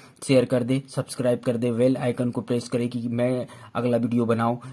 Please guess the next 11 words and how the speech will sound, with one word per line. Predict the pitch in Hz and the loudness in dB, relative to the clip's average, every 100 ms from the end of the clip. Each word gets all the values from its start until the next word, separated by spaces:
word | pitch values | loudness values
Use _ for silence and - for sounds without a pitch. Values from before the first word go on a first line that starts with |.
| - | -4
तो | 123 | -2
आप | 127 120 | 0 -2
लोगों | 113 110 | -2 -2
के | 113 | -4
पास | 117 117 | -4 -4
नोटिफिकेशन | 110 104 110 - 110 113 110 | -4 -4 -8 -8 -8 -6 -6
के | |
हिसाब | 110 113 117 | -8 -8 -8
से | - 170 151 - - | -6 -8 -8 -8 -2
चला | 113 107 | 0 0
जाए। | 107 | -2